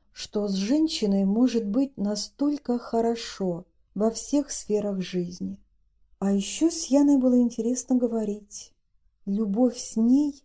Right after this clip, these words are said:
это какой-то немыслимый поток радости, праздник,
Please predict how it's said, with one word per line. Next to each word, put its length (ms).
это 240
какой-то 640
немыслимый 920
поток 640
радости, 880
праздник, 760